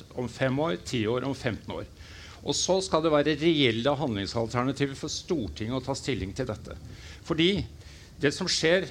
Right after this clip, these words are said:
med en sak, en, en sak som fremlegges for Stortinget, den er på en helt annen måte kvalitetssikret. Statsråden, eh, er pålagt, eh, nå også etter gr-, grunnlovsbestemmelse å gi, eh, eh, saken f-, fullstendige opplysninger,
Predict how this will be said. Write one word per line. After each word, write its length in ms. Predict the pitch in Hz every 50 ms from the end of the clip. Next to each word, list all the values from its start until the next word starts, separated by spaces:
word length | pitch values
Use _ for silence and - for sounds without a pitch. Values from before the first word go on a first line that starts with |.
| - - - - - -
med 360 | 156 143 143 151 160 160 156 160
en 60 | 143
sak, 400 | - - 147 135 143 - - - -
en, 240 | - 139 143 139
en 200 | 151 131 139 139
sak 320 | 127 - - 147 139 - -
som 120 | - 160
fremlegges 460 | - - 139 127 120 123 139 151 -
for 80 | - 165
Stortinget, 460 | - - 160 127 - 135 143 175 190 185 - - - - - - - - - -
den 340 | 135 117 139 143 151 170
er 280 | 156 - 147 135 143 151
på 200 | - - - 170
en 60 | 160
helt 400 | 135 - 135 131 151 160 160 - 165
annen 220 | 143 127 131 147
måte 300 | 143 127 117 - 147 147
kvalitetssikret. 920 | - - 131 123 127 - - 139 143 147 - - 165 160 - - 196 190 - - - - - - - -
Statsråden, 720 | - - 151 156 143 - - 175 160 165 170 180 190 185
eh, 1040 | 175 147 - - - - 151 151 151 151 147 147 139 127 120 - - - 123 127 131
er 100 | 139 131 -
pålagt, 460 | - 139 135 147 156 156 - - - -
eh, 220 | 127 127 135 135 135
nå 140 | 135 127 123 131 123
også 220 | 113 - - 139
etter 240 | 131 120 127 123 120
gr-, 220 | 117 135 123 117 123
grunnlovsbestemmelse 880 | 131 135 120 104 95 101 104 - - 117 110 - 123 131 151 151 - 160
å 80 | 143
gi, 220 | 151 135 127 127 131 127 139 151
eh, 300 | - 139 135 127 120 117 131
eh, 1120 | 120 123 123 123 120 120 117 117 113 113 113 104 80 - - - - - - 110 110 85
saken 540 | 87 - - - - 117 107 - - 143 143
f-, 300 | 131 - - - 117 123 110
fullstendige 560 | - - 123 - - - 120 110 107 107 107
opplysninger, 640 | 104 104 117 147 170 165 165 - 175 170 180 190